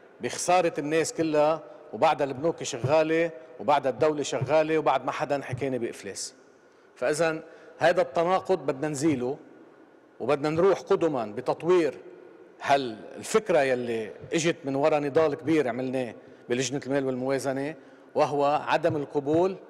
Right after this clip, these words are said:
بفرض أمر واقع على اللبنانيين وعلى المودعين اسمه شطب أموالكم.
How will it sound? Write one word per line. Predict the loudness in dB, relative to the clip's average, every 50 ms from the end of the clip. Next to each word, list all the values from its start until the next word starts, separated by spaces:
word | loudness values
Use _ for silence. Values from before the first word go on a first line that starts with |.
| -20 -20 -20 -20 -20 -20 -18 -8
بفرض | -2 0 2 4 4 4 2 0 -2 -6 -12 -20 -20 -20 -20 -20 -14 -10 -8 -8 -8 -6 -2 2 4 4 4 2 0 0
أمر | -2 0 2 2
واقع | 4 6 4 4 4 2 -2 -2 -2 -2 -6 -14 -18 -18 -16 -10 -4
على | 2 2 2 2 2
اللبنانيين | 0 -2 -2 -2 -2 -2 0 0 0 0 0 0 0 0
وعلى | 2 2 2 2 0
المودعين | 0 -2 -2 0 0 0 0 2 2 2 0 -2 -4 -8 -18 -20 -20 -20 -18 -6 0
اسمه | 0 0 0 0 -4 0 0 2 2 0
شطب | 0 2 0 2 2 0 -2 -2 0
أموالكم. | -2 0 0 0 0 0 -2 -6 -14 -16